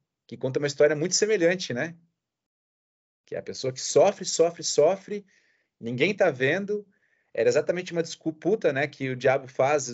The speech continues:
né? Ele fala assim, "E se eu pegar o melhor de seus homens e começar a fazer ele sofrer?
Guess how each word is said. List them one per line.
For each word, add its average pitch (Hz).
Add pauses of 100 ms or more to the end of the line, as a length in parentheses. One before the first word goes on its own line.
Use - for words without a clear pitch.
né? 139
Ele 123
fala 131
assim, 147
"E 170
se -
eu 220
pegar 196
o 190
melhor 180
de 185
seus 151
homens 101 (800)
e 139
começar 147
a -
fazer 143
ele 139
sofrer? 113